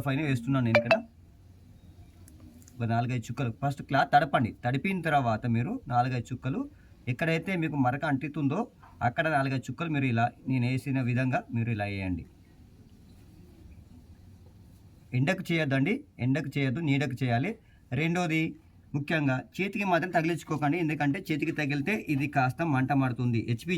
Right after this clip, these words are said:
జీరో ఫైవ్ బూస్టర్ పౌడర్ తగిలితే ఏం కాదు. ఇప్పుడు నేను బూస్టర్ పౌడర్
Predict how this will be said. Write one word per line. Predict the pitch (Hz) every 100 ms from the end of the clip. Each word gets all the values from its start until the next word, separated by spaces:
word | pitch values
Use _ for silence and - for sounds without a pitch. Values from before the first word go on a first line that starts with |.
| 127
జీరో | 113 98
ఫైవ్ | 87 - - - 117
బూస్టర్ | 165 220 220 208
పౌడర్ | 190 185
తగిలితే | 160 185 185 147
ఏం | 160
కాదు. | 131 98 - -
ఇప్పుడు | - 135
నేను | 143
బూస్టర్ | 147 151 170
పౌడర్ | 165